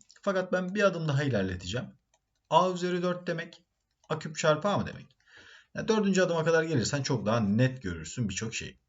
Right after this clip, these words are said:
Eğer burada çıkaramıyorsan. A küpümüzü bulmuştuk. Neydi? Bir, sıfır, altı, bir. Çarpı A'mızı yazalım. Bir,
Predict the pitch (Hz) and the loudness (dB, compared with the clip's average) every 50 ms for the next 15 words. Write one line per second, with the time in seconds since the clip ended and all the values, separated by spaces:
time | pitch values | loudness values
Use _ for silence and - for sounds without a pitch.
0 | _ _ - - 80 85 85 87 92 107 110 - - 92 87 82 76 78 71 - | _ _ -14 -10 -10 -10 -8 -6 -6 -6 -6 -6 -6 -6 -8 -8 -10 -12 -14 -14
1 | - - - _ - - - - - - - - - - - - - - _ _ | -14 -16 -16 _ -20 -20 -20 -18 -18 -18 -18 -16 -16 -16 -16 -18 -20 -20 _ _
2 | _ - 175 175 - 196 196 196 202 196 196 190 196 196 185 156 127 - - 131 | _ -2 -2 -2 -2 0 2 4 4 4 6 6 6 6 6 4 2 2 0 -2
3 | - 170 160 131 110 120 127 131 127 131 131 - - - _ _ - - - 135 | -2 2 2 4 4 4 4 4 4 2 2 -2 -10 -18 _ _ -12 -4 -4 -2
4 | 117 - 104 117 - - - _ _ _ _ _ - 110 95 87 87 90 - 143 | -2 -2 -2 -4 -4 -6 -10 _ _ _ _ _ -2 -2 0 0 -2 -4 -4 -6
5 | 160 175 - - _ _ - - - - - - - _ _ _ _ _ _ _ | -6 -6 -8 -12 _ _ -18 -14 -12 -12 -12 -12 -14 _ _ _ _ _ _ _
6 | _ _ _ _ _ _ _ _ _ _ _ - - 131 110 82 80 - 120 127 | _ _ _ _ _ _ _ _ _ _ _ -2 0 0 0 -2 -4 -4 -6 -6
7 | - - 165 165 160 156 147 131 127 110 95 90 85 87 87 117 160 - - - | -4 0 4 4 4 4 4 2 2 2 2 0 -2 -4 -4 -6 -6 -8 -10 -16
8 | _ _ _ _ - _ _ _ - 104 90 98 - - - _ | _ _ _ _ -20 _ _ _ -4 -2 -2 -2 -4 -8 -14 _